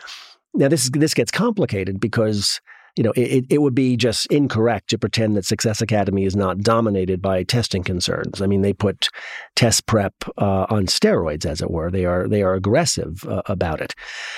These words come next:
But what's interesting to me, and again, you know, I, I, I found, found the culture there fairly, you know, warm and engaging. Um,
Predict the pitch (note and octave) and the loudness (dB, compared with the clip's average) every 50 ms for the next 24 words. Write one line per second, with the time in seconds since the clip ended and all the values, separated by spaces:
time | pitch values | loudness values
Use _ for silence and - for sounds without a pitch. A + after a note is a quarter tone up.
0 | - - - - D3+ D#3 D#3 D3+ - - B3+ D4+ C#4+ E4 D4+ - - C3 A2 G#2+ | -10 -2 2 2 4 4 4 2 2 2 0 2 2 0 0 0 0 0 0 0
1 | G2 - G2+ F#2+ F#2+ G2 G2+ A#2 C3+ C3+ B2 A#2+ A2 A2 A2+ A#2+ D3+ C#3 G#2 G2 | 0 0 0 0 0 0 2 2 2 2 2 2 2 2 2 2 2 0 0 0
2 | G2 G2+ G#2+ G#2 G2+ G2+ - A2 G#2+ - - - - A#2+ - - A#2 A#2 A2+ A2 | -2 -2 -2 -2 -2 -2 -2 -2 -4 -4 -6 -4 -2 -2 2 2 2 2 2 0
3 | G#2 - - A#2 G#2+ G2+ G2+ - - A2 G#2+ G#2+ - A2+ G2 G2 G2 G2 F#2+ - | 0 0 0 0 2 2 0 0 0 0 0 0 0 0 0 0 0 -2 -2 0
4 | - A2 G#2 G#2 G2+ G2 F#2+ F#2+ G2 A#2 G#2 F#2+ F#2 F#2+ G2+ A2 G#2+ G#2 G#2 G2 | 0 0 2 2 2 0 0 0 0 0 0 0 2 2 2 4 4 4 2 2
5 | F#2+ F#2+ F#2 G#2+ A2+ C3 C#3 - G2 G#2 A2+ - - - - - - - - - | 0 0 2 2 2 2 2 0 -2 -4 -4 -8 -12 -18 -16 -16 -18 -18 -20 -20
6 | _ _ - - B2 A#2 A2 A2 G#2+ G#2+ G#2+ G#2+ A2+ | _ _ -6 -2 0 2 2 4 2 2 2 0 -2